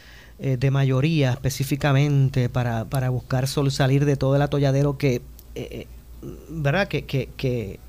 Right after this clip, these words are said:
est-, hemos estado tras la renuncia del gobernador, ya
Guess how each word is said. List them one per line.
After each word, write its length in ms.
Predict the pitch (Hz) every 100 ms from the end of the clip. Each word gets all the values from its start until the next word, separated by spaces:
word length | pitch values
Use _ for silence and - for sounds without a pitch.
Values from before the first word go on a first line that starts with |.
| -
est-, 120 | 151 - - -
hemos 240 | 147 160
estado 420 | 180 185 175 175 147
tras 140 | 135
la 100 | 135
renuncia 500 | 127 123 160 156 147
del 140 | 143
gobernador, 580 | 139 139 135 135 180 262 - - - - - - - - - -
ya 800 | 117 135 143 165 170 160 143 123